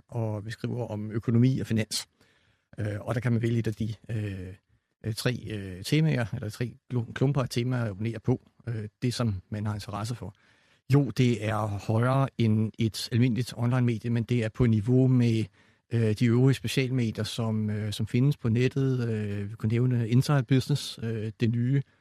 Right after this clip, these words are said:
øh, erhvervsmedie, som også er et rent online-medie, som specialiserer sig i at lave, øh, dybtgående erhvervsjournalistik. Det er samme prisniveau, eller Altinget, øh, som, øh, som er en anden. Jeg vil ikke sige, det er en konkurrent, øh, jeg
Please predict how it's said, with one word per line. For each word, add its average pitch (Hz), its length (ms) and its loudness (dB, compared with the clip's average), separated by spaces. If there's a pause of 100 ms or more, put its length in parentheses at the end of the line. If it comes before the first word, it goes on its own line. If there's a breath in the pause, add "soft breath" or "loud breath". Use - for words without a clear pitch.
(380)
øh, 110 80 -2 (340)
erhvervsmedie, 107 960 -2
som 120 140 -6
også 113 200 -2
er 127 40 0
et - 60 -6
rent 120 180 -2
online-medie, 123 680 -4
som 107 280 -8 (440)
specialiserer 117 580 -2
sig 117 140 -4
i 113 100 -2
at 113 80 -2
lave, 98 420 -6
øh, 95 220 -10
dybtgående 123 500 0
erhvervsjournalistik. 113 720 -6 (600)
Det 117 240 2
er 104 100 -2
samme 104 240 -4
prisniveau, 113 520 0
eller 104 260 -6
Altinget, 120 500 0 (220)
øh, 113 220 -2
som, 120 340 -6
øh, 101 380 -6
som 110 200 -4
er 104 80 -6
en 107 80 -6
anden. 120 340 -4
Jeg 127 100 -8
vil 131 100 0
ikke 143 100 0
sige, 147 80 0
det - 40 0
er 127 40 2
en 113 40 2
konkurrent, 120 540 -4
øh, 120 80 -6
jeg 110 140 -8